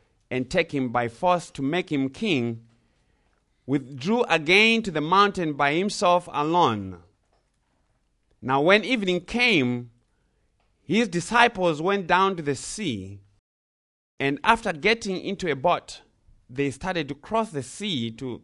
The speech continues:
Capernaum. It had already become dark, and Jesus had not yet come to them. The sea began to be stirred up because a strong wind was blowing.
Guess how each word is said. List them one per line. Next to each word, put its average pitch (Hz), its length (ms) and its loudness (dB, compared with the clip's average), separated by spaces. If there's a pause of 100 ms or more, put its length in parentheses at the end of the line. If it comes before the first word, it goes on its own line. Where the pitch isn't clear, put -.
(100)
Capernaum. 98 520 -8 (1000)
It 175 160 -2
had 180 180 4
already 214 520 6
become 196 520 -2
dark, 196 300 4
and 160 300 -6
Jesus 202 640 0
had 156 200 -4
not 175 220 -4
yet 170 240 -4
come 175 380 -8
to 139 100 -14
them. 90 280 -18 (1000)
The 113 140 -6
sea 165 320 -2
began 143 400 -2
to 139 80 -12
be 123 120 -6
stirred 147 380 -4
up 143 340 -4
because 147 600 -4
a 120 80 -6
strong 175 440 -2
wind 240 360 0
was 117 240 -2
blowing. 113 580 -6